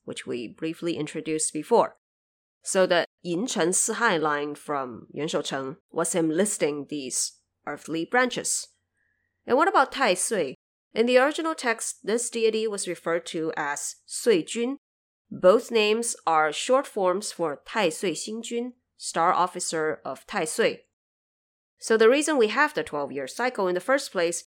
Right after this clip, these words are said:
is because it takes planet Jupiter about twelve years to orbit around the sun. So planet Jupiter was known in ancient China as Sui Xing, or star of years. The worshipping of Sui Xing eventually resulted in personification,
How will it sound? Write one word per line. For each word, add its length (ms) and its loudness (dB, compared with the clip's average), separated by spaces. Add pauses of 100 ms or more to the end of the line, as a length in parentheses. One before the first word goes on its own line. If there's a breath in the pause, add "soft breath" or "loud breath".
(180)
is 180 -2
because 280 0
it 120 0
takes 320 -4
planet 600 0
Jupiter 480 -4
about 360 -4
twelve 300 -2
years 420 2
to 140 -6
orbit 420 -2
around 320 -8
the 60 -10
sun. 360 4 (400)
So 260 0
planet 400 0
Jupiter 380 0
was 240 -4
known 240 0
in 100 0
ancient 300 -6
China 400 -6
as 480 -4 (160)
Sui 300 4
Xing, 400 -4 (100)
or 220 -8
star 360 -4
of 160 -8
years. 520 -2 (500)
The 100 4
worshipping 540 2
of 120 -2
Sui 240 -4
Xing 240 -4
eventually 580 -6
resulted 520 -4
in 360 -2 (200)
personification, 920 -4